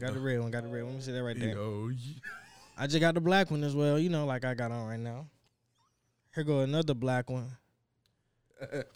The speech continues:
Speaker 1: But then here go that pink bitch, bubble gum. That's what I call her. Then I got that royal blue bitch.
Speaker 2: Yeah.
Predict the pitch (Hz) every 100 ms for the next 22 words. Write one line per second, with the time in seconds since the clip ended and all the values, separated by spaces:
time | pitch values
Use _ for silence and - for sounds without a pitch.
0 | - 127 110 143 156 147 127 101 - -
1 | 165 151 127 123 113 107 147 143 131 120
2 | 113 113 135 110 107 104 101 110 113 104
3 | _ _ _ _ _ _ _ _ _ _
4 | _ _ _ _ _ _ _ _ _ _
5 | _ _ 98 95 107 87 80 87 85 69
6 | 76 76 58 53 - - _ _ _ _
7 | _ _ _ 120 110